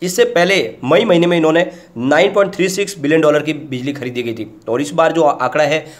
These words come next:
बहुत ज़्यादा उत्साहवर्धक है। इसका मतलब यहाँ पे एक तरह से पॉजिटिव स्टेप उठाया गया, जहाँ पे डिस्कॉम के माध्यम से बिजली जब बेचते हैं तो उनका पेमेंट जो टाइम पे होता नहीं है,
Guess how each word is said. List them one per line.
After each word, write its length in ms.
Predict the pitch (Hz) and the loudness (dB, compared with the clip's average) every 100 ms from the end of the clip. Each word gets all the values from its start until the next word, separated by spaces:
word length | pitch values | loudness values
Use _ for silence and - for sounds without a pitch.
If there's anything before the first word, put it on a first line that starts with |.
| - | -14
बहुत 200 | 117 135 151 | -6 -2 0
ज़्यादा 160 | 147 | 0
उत्साहवर्धक 520 | 135 - 131 120 113 | 0 0 -2 -2 -4
है। 40 | 117 | -6
इसका 200 | - 165 | 0 0
मतलब 360 | 165 165 165 - - _ | 2 0 -4 -8 -20 _
यहाँ 240 | 117 139 160 | -2 0 2
पे 120 | 175 | 0
एक 120 | 165 | -2
तरह 100 | 165 | -4
से 180 | 156 175 175 - - - | -4 -6 -8 -16 -20 0
पॉजिटिव 340 | 156 170 185 | 2 2 0
स्टेप 240 | 175 170 143 | -2 -2 -2
उठाया 220 | 147 151 | 0 2
गया, 140 | 151 139 | 2 -2
जहाँ 260 | 131 135 | 0 0
पे 120 | 156 156 | 0 -2
डिस्कॉम 400 | 143 143 170 170 | -4 -2 -2 0
के 80 | |
माध्यम 280 | 156 135 151 | 0 0 -2
से 120 | 151 | -6
बिजली 260 | 147 139 151 | -8 -6 0
जब 140 | 147 131 | 0 0
बेचते 280 | 135 - | -4 -2
हैं 60 | 160 | -2
तो 40 | 156 | 0
उनका 140 | 143 | -2
पेमेंट 320 | - 127 143 | -2 -2 -2
जो 120 | 143 135 | -4 -4
टाइम 240 | 131 139 | -2 -2
पे 100 | 139 | -2
होता 260 | 120 113 139 | -4 -2 0
नहीं 160 | 143 | 0
है, 120 | 135 | -2